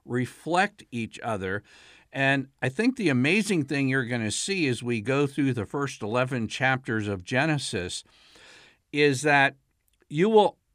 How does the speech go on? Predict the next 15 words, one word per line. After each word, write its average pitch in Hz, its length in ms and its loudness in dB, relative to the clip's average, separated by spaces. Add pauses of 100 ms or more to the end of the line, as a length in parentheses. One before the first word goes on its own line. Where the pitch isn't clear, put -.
perhaps 170 520 2
understand 156 760 0
in 123 180 -4
a 113 280 -4
clearer 185 840 2
way 92 540 -2 (120)
some 202 380 0
of 175 140 -2
the 165 100 -2
things 160 500 -2
we 131 240 -2
studied 123 600 0
as 107 180 -4
we 113 160 -2
were 107 160 -2